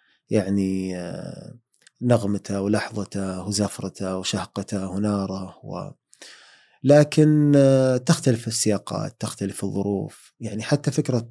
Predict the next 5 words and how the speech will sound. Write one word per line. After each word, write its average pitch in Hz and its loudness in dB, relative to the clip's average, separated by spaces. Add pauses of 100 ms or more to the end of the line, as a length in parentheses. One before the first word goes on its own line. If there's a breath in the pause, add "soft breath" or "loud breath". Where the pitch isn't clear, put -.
تعدد 113 -2
الإنسان 98 -6
وتجاربه 101 -6 (640 loud breath)
في - -6
الحياة 110 0